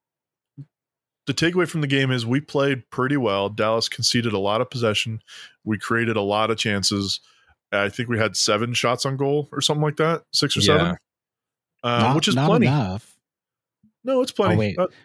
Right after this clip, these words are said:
Speaker 3: We're disagreeing here, Trevor. I'm sorry.
Speaker 1: <laughs> Oh,
Speaker 3: I
Speaker 1: no.
Speaker 3: formally apologize.
Speaker 1: <laughs> We've never done that before.
Speaker 3: I'm trying to turn a new leaf.
Speaker 1: <laughs> Appreciate that. Thank you.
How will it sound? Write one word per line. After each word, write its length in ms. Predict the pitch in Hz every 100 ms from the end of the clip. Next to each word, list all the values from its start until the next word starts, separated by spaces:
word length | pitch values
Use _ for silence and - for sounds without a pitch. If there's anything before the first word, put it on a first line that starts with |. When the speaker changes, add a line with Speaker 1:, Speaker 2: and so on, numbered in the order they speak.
| _ -
Speaker 3:
We're 80 | 107
disagreeing 540 | 123 - 95 95 95
here, 160 | 95 92
Trevor. 340 | - 113 120
I'm 100 | 117
sorry. 300 | - 67 - 123
Speaker 1:
<laughs> 40 | - _ 156 - 151 -
Oh, 100 | 131
Speaker 3:
I 60 | 127
Speaker 1:
no. 80 |
Speaker 3:
formally 380 | 127 127 127 117
apologize. 840 | 101 101 92 95 90 92 107 - -
Speaker 1:
<laughs> 80 | -
We've 220 | 165 -
never 320 | 139 127 123 120
done 220 | 123 127
that 200 | 113 110
before. 300 | 104 107 104
Speaker 3:
I'm 100 | 117
trying 240 | - 123
to 60 | 101
turn 240 | - 110
a 60 | 98
new 180 | 92 92
leaf. 380 | 95 92 - _ _ _ 196
Speaker 1:
<laughs> 80 | - 208 - 202 - - - 185 - _ - - - _
Appreciate 400 | 143 131 123 -
that. 200 | 98 92
Thank 220 | 117 107
you. 160 | 101